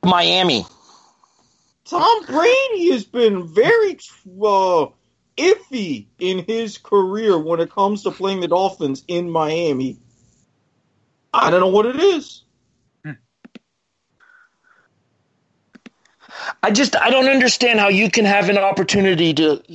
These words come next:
Speaker 1: to make next week's game against Pittsburgh basically be to clinch home field advantage throughout the entirety of the A F C playoffs,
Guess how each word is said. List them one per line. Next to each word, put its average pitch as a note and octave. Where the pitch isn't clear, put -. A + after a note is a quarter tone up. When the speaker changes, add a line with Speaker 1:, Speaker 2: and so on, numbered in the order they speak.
Speaker 1:
to D3+
make F#3
next F#3
week's F#3+
game F#3
against D#3+
Pittsburgh D#3
basically E3+
be D#3+
to C#3
clinch D#3+
home D#3+
field D#3+
advantage C#3
throughout E3+
the D#3
entirety D#3
of C3
the C#3
A D3
F C#3+
C C#3
playoffs, A#2+